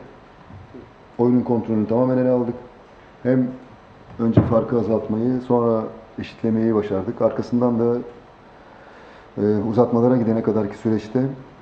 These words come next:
Beşiktaş'ın da tabii ki, e, zaman zaman kontratakları oldu. Ama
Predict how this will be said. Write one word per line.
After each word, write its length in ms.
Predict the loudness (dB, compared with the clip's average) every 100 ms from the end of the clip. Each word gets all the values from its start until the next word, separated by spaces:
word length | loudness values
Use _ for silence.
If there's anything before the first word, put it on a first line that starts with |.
| -8
Beşiktaş'ın 380 | -6 -6 -4 -2
da 60 |
tabii 240 | -2 -2 -2
ki, 200 | -2 -4 -6 -16 -12
e, 360 | -6 -4 -2 -4 -8 -16 -18 -12 -4
zaman 200 | -2 0
zaman 180 | 0 -2
kontratakları 540 | -2 -2 -4 -4 0
oldu. 260 | 0 -2 -6 -12 -20 -20 -20 -20 -12
Ama 220 | -4 -2